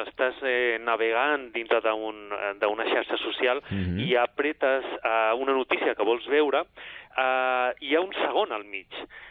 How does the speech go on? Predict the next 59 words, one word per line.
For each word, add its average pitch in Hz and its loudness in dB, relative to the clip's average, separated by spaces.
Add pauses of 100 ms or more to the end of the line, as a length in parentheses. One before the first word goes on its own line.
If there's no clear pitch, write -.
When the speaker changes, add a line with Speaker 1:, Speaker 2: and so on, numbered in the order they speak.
Speaker 2:
Mhm. 90 0
Speaker 1:
Aquest 87 2
segon, 156 2 (120)
que 107 -6
Speaker 2:
Desapareix. 107 2
Speaker 1:
sempre - -2
que 127 -8
sigui 120 -8
poc 120 0
temps, 127 -2 (120)
és 143 0
molt 135 0
temps 117 -2
dintre 92 -4
Speaker 2:
Ja. 98 2 (220)
Speaker 1:
de, 110 -10
de 110 0
l'experiència 107 -4
de 104 0
l'usuari. 104 0
Speaker 2:
Però 120 -2
és 107 -2
que 120 2
Speaker 1:
I 131 4
Speaker 2:
com 135 4
ens 117 2
Speaker 1:
en 113 4
Speaker 2:
hem 131 6
Speaker 1:
el, 151 4
Speaker 2:
acostumat, 143 4
no? 143 2
Ho 120 2
veiem 120 4
com 151 2
a 139 2
normal. 123 4
En 117 0
el 110 2
moment 117 2
en 131 0
què 131 0
desapareix 127 2
aquest 113 0
segon, 135 0 (380)
quan 123 0
tornem 127 4
a 139 4
tenir 143 4
el 147 6
segon, 139 4
direm, 120 4
"Ostres, 147 2
que 135 2
lent 143 4
que 139 2
va 127 2
això", 117 2
no? 127 0 (220)
Speaker 1:
Ah, 139 2